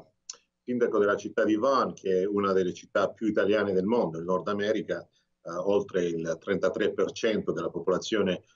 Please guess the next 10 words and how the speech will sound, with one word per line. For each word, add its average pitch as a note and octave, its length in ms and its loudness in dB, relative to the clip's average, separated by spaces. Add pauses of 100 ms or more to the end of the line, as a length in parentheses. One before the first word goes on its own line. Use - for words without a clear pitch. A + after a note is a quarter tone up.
(240)
eh, F2+ 200 2
qui G2+ 400 2
alla F2 320 -2
città F#2+ 300 -2
di F#2+ 100 0
Vaughan G2 380 0
è E2+ 80 -4
di E2+ 120 -4
origine F2+ 760 -2
italiana. F#2+ 680 0